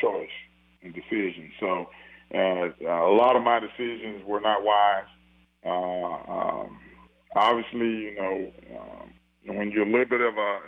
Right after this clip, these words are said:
when you're young and you're, and you're a little bit of a hothead, you're successful, uh, you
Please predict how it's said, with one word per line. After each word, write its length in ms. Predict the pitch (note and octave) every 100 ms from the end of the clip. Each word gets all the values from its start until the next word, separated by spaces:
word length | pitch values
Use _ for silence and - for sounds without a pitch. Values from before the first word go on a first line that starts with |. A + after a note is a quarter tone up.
| G#2+
when 100 | G2+
you're 100 | G2
young 420 | A2 A2+ A2+ A2+
and 40 | G2+
you're, 300 | F#2+ E2+ G2+
and 100 | F#2+
you're 120 | F#2+
a 20 |
little 180 | G2+ A2+
bit 100 | A2
of 100 | G#2
a 60 |
hothead, 560 | G2+ A2 G#2 G#2+ G#2 G#2
you're 100 | G2 -
successful, 760 | - - A2 G#2+ - G#2 G2+ G2 _ _ _ _ _ _
uh, 600 | E2 F#2 F2 E2+ E2 E2 - - _ _ _
you 180 | A2 A2+